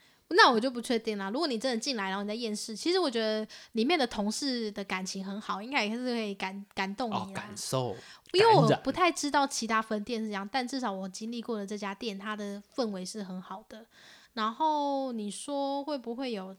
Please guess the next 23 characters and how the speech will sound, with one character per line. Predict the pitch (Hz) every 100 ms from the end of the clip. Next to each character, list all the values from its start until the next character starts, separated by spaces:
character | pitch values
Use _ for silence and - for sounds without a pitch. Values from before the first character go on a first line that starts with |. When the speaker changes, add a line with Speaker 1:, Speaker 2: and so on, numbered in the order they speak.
| _ _
Speaker 1:
就 | -
是 | 240 262 254 247 226 226 220 -
推 | - 254
荐 | 247 285 220
的 | 196 185
人 | 185 180
的 | 185
话， | 202 233
我 | 196
觉 | 202 - 247
得 | 277 277 - - -
第 | 359
一 | 349
个 | 254
是 | 311
你 | 254
对 | 202 269 233
家 | 254 214
具 | 233 240
是 | 214 240
有 | 190
热 | 214 220
忱。 | 190 -